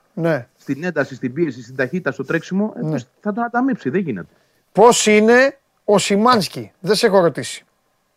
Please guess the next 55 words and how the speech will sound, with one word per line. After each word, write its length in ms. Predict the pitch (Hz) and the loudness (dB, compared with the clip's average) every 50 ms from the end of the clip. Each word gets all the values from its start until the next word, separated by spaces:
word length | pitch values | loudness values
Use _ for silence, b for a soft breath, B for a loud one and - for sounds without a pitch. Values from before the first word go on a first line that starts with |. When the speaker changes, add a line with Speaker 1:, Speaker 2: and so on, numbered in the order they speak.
| _ _ _ | _ _ _
Speaker 2:
Ο 60 | _ - | _ -14
Σιμάνσκι 340 | - 123 139 156 151 - | -8 -4 -4 -4 -2 -2
είναι 80 | 165 - | -4 0
καλά, 320 | - 123 110 113 135 160 | 2 2 4 4 4 4
προπονείται 420 | 170 151 135 120 113 117 135 131 127 | 2 0 -4 -4 -4 -4 -4 -4 -4
κανονικά, 480 | - 107 104 98 92 90 - 170 185 175 | -4 -4 -4 -4 -6 -4 -2 0 2 4
έπαιξε 340 | 165 170 165 - - - 117 | 2 2 0 -2 -6 -8 -10
και 60 | 107 | -10
στο 480 | 101 113 104 98 95 92 92 90 87 85 | -6 -6 -4 -4 -4 -4 -4 -6 -8 -8
παιχνίδι 320 | 107 101 107 107 101 95 | -8 -8 -6 -6 -4 -4
με 100 | 95 92 | -4 -6
την 140 | 87 - 85 | -6 -8 -10
Κυφσιά 340 | 90 90 - - - - 104 | -10 -10 -12 -10 -6 -2 -2
αλλαγή, 300 | 98 90 92 104 147 208 | 0 0 0 0 2 2
αλλά 160 | 220 208 175 | 4 4 4
ο 40 | 156 | 4
Γιόνσον 300 | 160 233 240 - 175 151 | 2 0 -2 -2 -2 -2
τώρα 200 | 156 214 233 226 | -2 0 0 0
είναι 120 | 233 233 | 0 0
μπροστά 320 | 208 208 202 - 202 160 - | 0 0 0 0 0 -2 -2
του. 120 | - - - _ | -4 -12 -14 _
Εδώ 220 | - 143 147 165 | 0 2 4 4
έχει 140 | 214 208 196 | 4 4 4
γίνει 180 | 175 208 226 202 | 2 2 2 4
πάλι 200 | 190 214 202 185 | 6 4 4 4
το 100 | - 156 | 4 2
ανάποδο. 520 | 135 131 123 113 104 95 87 90 85 - _ _ _ _ _ _ _ | 2 4 2 0 -2 -4 -10 -10 -14 -16 _ _ _ _ _ _ _
Χτύπησε 380 | - 220 214 - 175 156 170 156 | -4 -2 -2 0 -2 0 2 2
ο 60 | 143 | 2
Γιόνσον, 320 | 135 156 160 151 143 135 127 | 4 2 0 0 0 -4 -4
μπήκε 200 | 135 151 147 139 | -2 -2 -2 -2
ο 40 | |
Σιμάνσκι, 600 | - - 127 165 208 233 202 - - 254 269 254 254 _ _ _ _ _ _ _ _ _ _ _ | -2 -2 0 0 0 0 0 -2 -2 -2 -2 -4 -6 _ _ _ _ _ _ _ _ _ _ _
έφυγε 300 | - 220 240 226 220 202 | 0 2 2 2 4 2
ο 40 | 196 | 2
Σιμάνσκι, 400 | 175 - 170 175 180 180 139 170 | 2 2 4 4 4 4 2 0
πήγε 160 | 160 170 170 | 0 2 0
στο 100 | 165 165 | 0 0
Μουντιάλ, 440 | 156 151 147 143 160 160 165 160 156 | -2 -4 -2 0 4 6 6 6 6
ο 40 | 147 | 4
Γιόνσον 340 | 147 165 156 135 143 127 131 | 2 2 0 -2 -2 -4 -4
έπαιξε, 360 | 131 110 117 104 - 113 110 | -4 -4 -6 -10 -8 -6 -6
είχε 160 | 104 131 139 | -6 -6 -6
χτυπήσει 320 | 131 - 131 - 147 127 113 | -8 -8 -8 -6 -6 -6 -4
δύο 140 | 110 113 | -4 -2
μάτς 180 | 110 110 104 - | -2 -2 -4 -4
πάλι 180 | - 104 98 98 | -4 -2 -2 -2
ο 20 | |
Σιμάνσκι 380 | 92 - 98 95 95 92 - 87 | -4 -4 -4 -6 -6 -6 -8 -12
πριν 180 | - - 101 | -8 -6 -4
το 80 | 92 92 | -4 -4
Μουντιάλ, 360 | 92 90 92 127 180 220 233 226 - b b b b b b b - | -4 -2 0 2 2 2 2 0 -4 b b b b b b b -2
τώρα 140 | 285 269 | 0 2
ο 40 | 262 | 2
Γιόνσον. 420 | 247 247 220 147 - - 90 82 | 4 4 2 2 0 -2 -6 -8